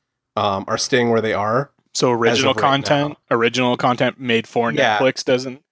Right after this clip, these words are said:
Speaker 2: It's just stuff that's licensed to them that
Speaker 1: Yeah, I think
Speaker 2: Yeah.
Speaker 1: that's what's going away, and that's not even in, well, I mean, you're in the States, so it kind of affects you. It doesn't affect Canada right away, as far as I know, 'cause they
Speaker 2: Mm-hmm.
Speaker 1: haven't, like, shored up everything.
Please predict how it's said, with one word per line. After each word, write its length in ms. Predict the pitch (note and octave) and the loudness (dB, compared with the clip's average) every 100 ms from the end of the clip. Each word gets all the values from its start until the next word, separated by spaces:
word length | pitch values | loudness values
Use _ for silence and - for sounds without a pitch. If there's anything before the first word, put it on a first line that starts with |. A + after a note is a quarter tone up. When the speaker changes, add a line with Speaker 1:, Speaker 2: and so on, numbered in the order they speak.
| _ - | _ -8
Speaker 2:
It's 160 | A#2+ | -2
just 260 | - A#2+ - | -2 -2 -2
stuff 240 | - A#2 | 0 0
that's 180 | B2 A#2+ | -2 -2
licensed 440 | A2+ A2+ - B2+ - | 0 0 -2 -8 -8
to 100 | C3+ | -8
them 180 | C3 | -8
that 140 | C3 A#2+ _ _ _ _ _ _ _ _ | -16 -18 _ _ _ _ _ _ _ _
Speaker 1:
Yeah, 240 | D3 C3 A2+ | 0 2 2
I 60 | |
think 200 | A2 D#3+ | 0 -2
Speaker 2:
Yeah. 40 | D3+ | 0
Speaker 1:
that's 260 | A#2+ B2+ - | 0 0 -2
what's 160 | - | -4
going 240 | - D#3 D#3+ | 0 0 2
away, 220 | D#3 D#3+ | 2 2
and 100 | D3+ | 2
that's 220 | E3+ - | 0 0
not 180 | F3+ D3+ | 0 2
even 180 | C#3 A#2 | 0 -2
in, 220 | A2 A2 | -4 -6
well, 200 | C3 A2+ | -2 0
I 100 | G#2+ | 0
mean, 220 | G#2+ A2 | -4 -8
you're 180 | A#2 A#2 | -4 -2
in 60 | G#2+ | -2
the 60 | |
States, 300 | - G2+ F#2 | -4 -6 -6
so 120 | - A2 | -4 -4
it 60 | |
kind 180 | - G#2 | -4 -6
of 60 | A2+ | -4
affects 320 | - A2+ - | -4 -6 -4
you. 120 | B2+ | -4
It 40 | |
doesn't 200 | A#2+ B2+ | -2 -2
affect 260 | A2+ - A2+ | -4 -4 -6
Canada 300 | - A2+ B2+ | -4 -2 0
right 200 | C#3 C#3+ | 0 0
away, 200 | C#3 D3 | 0 -2
as 120 | D3+ | -4
far 160 | - C#3+ | -2 -2
as 100 | D3 | 0
I 60 | |
know, 200 | D3 D3 F#3 | -2 -2 -4
'cause 180 | - | -6
they 60 | G#2 | -2
Speaker 2:
Mm-hmm. 40 | G2 | -2
Speaker 1:
haven't, 260 | G2+ G2 _ - | -2 -8 _ -8
like, 180 | G#2 - _ _ _ _ | -8 -8 _ _ _ _
shored 380 | - - B2 A2 | -4 2 2 2
up 200 | A#2 C3+ | 0 -2
everything. 540 | A#2+ A#2 A2+ A#2 A2 | -2 -2 0 0 0